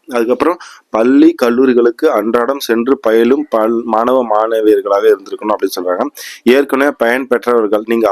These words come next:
already இதுல வந்து, அ, பயன் பெற்றிருந்தீங்கன்னா நீங்க வந்து இதை ப-, விண்ணப்பிக்க முடியாதுன்னு சொல்லியிருக்காங்க. விண்ணப்பித்தல் மற்றும் தொடர்ந்து பயன்பெறும் பற்றிய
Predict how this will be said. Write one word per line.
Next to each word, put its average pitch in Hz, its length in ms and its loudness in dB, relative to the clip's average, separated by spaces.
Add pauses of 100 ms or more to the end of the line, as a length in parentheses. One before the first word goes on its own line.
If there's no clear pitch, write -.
already 123 300 0
இதுல 123 180 4
வந்து, 127 380 0 (120)
அ, 104 240 2
பயன் 117 280 -2
பெற்றிருந்தீங்கன்னா 113 600 0
நீங்க 117 180 -2
வந்து 113 180 -2
இதை 123 240 4
ப-, 107 200 -2
விண்ணப்பிக்க 113 480 0
முடியாதுன்னு 107 380 0
சொல்லியிருக்காங்க. 90 380 -2 (500)
விண்ணப்பித்தல் 143 600 0
மற்றும் 127 320 -4
தொடர்ந்து 135 420 -2
பயன்பெறும் 123 500 0 (1000)
பற்றிய 120 300 0